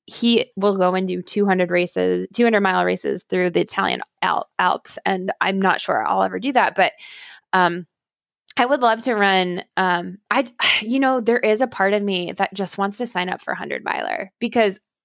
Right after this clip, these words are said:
it's kind of like my urge for signing up for the marathon where, like,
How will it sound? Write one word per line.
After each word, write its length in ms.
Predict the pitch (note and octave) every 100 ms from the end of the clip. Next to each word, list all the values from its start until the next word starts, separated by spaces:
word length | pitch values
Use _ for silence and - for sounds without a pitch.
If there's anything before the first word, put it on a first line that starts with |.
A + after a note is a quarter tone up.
| _
it's 180 | A3 A#3+
kind 260 | - A#3+ A#3+
of 100 | A#3+
like 160 | C4 A3+
my 180 | G#3 -
urge 300 | F#3+ F#3+ G3
for 100 | F#3+
signing 300 | F#3 F3+ F#3
up 100 | -
for 80 |
the 80 | F#3+
marathon 640 | F3 E3+ F#3 G#3 A3 A3+ G3
where, 180 | F#3
like, 340 | F3+ F3 F3